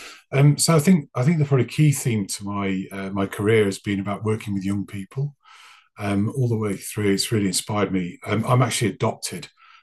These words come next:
myself. And I've always, um, I've always sort of thought, "What if I hadn't have been placed with a really great family? Uh, you know, and what if I hadn't been allowed to, to reach my potential?" And I think that's always really inspired me. So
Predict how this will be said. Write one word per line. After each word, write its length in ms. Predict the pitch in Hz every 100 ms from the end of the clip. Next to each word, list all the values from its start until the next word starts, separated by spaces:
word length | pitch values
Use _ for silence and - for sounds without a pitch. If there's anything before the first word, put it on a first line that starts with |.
| -
myself. 500 | 107 - 110 90 -
And 80 | 101
I've 120 | 101
always, 340 | 117 107 - -
um, 400 | 101 104 101 98 _ _ -
I've 80 | 117
always 200 | 139 135
sort 200 | 131 120
of 60 |
thought, 360 | - 113 104 - _ _ -
"What 340 | 120 120 - -
if 340 | 127 107 -
I 140 | 110
hadn't 280 | 101 113 113
have 120 | 98
been 160 | 104 98
placed 300 | 117 98 -
with 100 | 98
a 60 | 98
really 220 | 101 95
great 240 | 95 92
family? 500 | - 95 95 90 80 _ - - _ -
Uh, 120 | 101
you 180 | 101 104
know, 200 | 101 98
and 300 | 107 104 110
what 200 | 123 110
if 120 | -
I 80 | 110
hadn't 360 | - 123 110 95
been 160 | 101
allowed 320 | 98 98 98
to, 220 | - 95 87 -
to 140 | 98
reach 260 | 98 95 107
my 120 | 95
potential?" 720 | - - 110 104 147 143 - - - - -
And 80 |
I 40 | 123
think 180 | 139 120
that's 220 | 117 127
always 240 | 113 104
really 240 | 107 101 101
inspired 420 | 98 - 104 98
me. 60 |
So 260 | 95 110